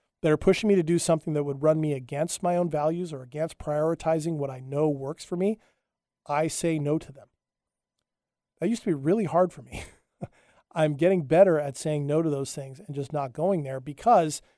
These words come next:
if I sacrifice something about me in order for that to happen, something that's fundamental to my health, fundamental to my growth, to my ability to connect with myself, um, and with other people,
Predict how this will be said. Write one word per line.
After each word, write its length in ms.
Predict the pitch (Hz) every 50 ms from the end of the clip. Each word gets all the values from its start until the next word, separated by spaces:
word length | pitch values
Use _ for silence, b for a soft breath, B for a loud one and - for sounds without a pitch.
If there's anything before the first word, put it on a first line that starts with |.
| _ _ _ _ _ _ _ _
if 320 | 185 196 226 220 - - - _
I 420 | - 165 151 147 143 143 139 147 - _ _ _ _ _ _ _
sacrifice 760 | _ - - 180 175 185 - - 185 - - 165 156 151 143 -
something 360 | - 165 156 156 - 165 151
about 340 | 143 135 147 139 135 131 131
me 400 | 139 143 143 147 165 190 208 _ _ _ _ _ _ _ _ _ _ _ _ _ _ _ _ _ _ _ _ _
in 120 | - 160 151
order 200 | 151 156 156 160
for 140 | - - 156
that 200 | 151 147 147 -
to 100 | - 147
happen, 340 | 127 - 147 156 - 190 180
something 280 | - - 160 151 160
that's 180 | 147 127 _ -
fundamental 880 | - _ - 156 160 165 147 147 139 135 135 139 156 - - 180 180 180
to 140 | _ - 156
my 200 | 147 131 131 123
health, 300 | 123 - 156 160 180 170
fundamental 540 | - - 151 139 139 135 139 147 - - 147
to 120 | - -
my 100 | 135 127
growth, 360 | 127 _ - 139 151 165 160
to 100 | - -
my 80 | 139 131
ability 400 | 131 123 147 143 151 151 151 147
to 80 | 143
connect 340 | _ - - 147 151 147 -
with 140 | - 151 -
myself, 500 | 151 139 - - - 151 151 170 - _ _ _ _ _ _ _ _ _ _ _ _ _ _ _ _
um, 280 | - 147 139 139 143 151
and 80 | 143 127
with 120 | 139 131
other 180 | 147 143 139 131
people, 440 | - 160 165 165 - 190 202 202